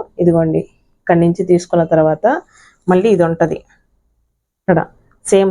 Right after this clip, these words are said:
దాన్ని కూడా అటువైపు నుంచి వచ్చి ఒక మెలికలాగా తీసుకొని ఇట్లాగా.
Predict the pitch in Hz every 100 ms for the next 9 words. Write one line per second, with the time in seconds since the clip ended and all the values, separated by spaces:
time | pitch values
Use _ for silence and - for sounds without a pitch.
0 | 180 175 180 175 175 247 - 175 180 185
1 | 190 190 180 175 165 165 - 339 427 _
2 | _ _ 190 190 175 175 185 180 175 175
3 | 170 - 175 262 415 - _ 151 - 156
4 | 147